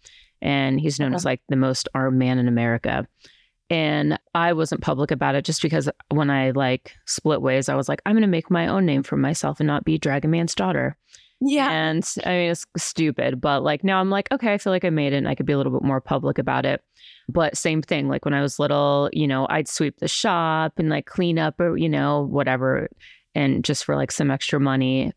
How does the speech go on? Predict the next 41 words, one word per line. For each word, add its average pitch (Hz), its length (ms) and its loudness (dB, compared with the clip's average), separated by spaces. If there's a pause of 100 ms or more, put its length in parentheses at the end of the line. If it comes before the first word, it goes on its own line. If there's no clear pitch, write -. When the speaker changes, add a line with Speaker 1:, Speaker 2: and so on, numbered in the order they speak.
Speaker 1:
And 165 140 2
then 156 140 2
went 151 140 -2
to 147 80 -4
college 135 500 0
and 147 80 0
was 139 100 -2
like, 151 160 -2
"Oh, 147 140 2
I'm 139 160 2
not - 180 0
doing 139 240 0
anything 131 380 0
in 127 80 2
the 123 80 2
gun 127 220 0
industry." 135 640 0 (400)
And 151 180 2
then, 135 480 0
you 160 120 2
know, 131 300 0 (200)
things 151 220 -2
happen 139 440 0
and 135 440 0 (240)
you 156 120 2
just 143 160 -2
kinda 135 220 0
get 131 180 0
pulled - 320 -2
back 135 240 -2
into 139 200 0
that 123 140 -2
industry, 147 360 2
and 135 80 0
it - 40 -2
was 131 120 -2
to - 80 0
help 143 160 -2
the 151 80 -2
family 131 340 0
business. 135 540 -2